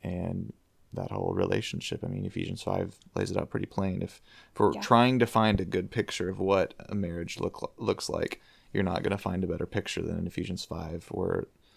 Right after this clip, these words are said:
Speaker 1: the husband is the head of the household,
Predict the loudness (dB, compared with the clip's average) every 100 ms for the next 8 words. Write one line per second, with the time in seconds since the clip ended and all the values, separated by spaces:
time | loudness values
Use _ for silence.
0 | _ -8 0 4 4 2 2 0 0 0
1 | 2 2 -2 -6 _ _ _ _ -8 -2
2 | 0 2 2 2 0 -2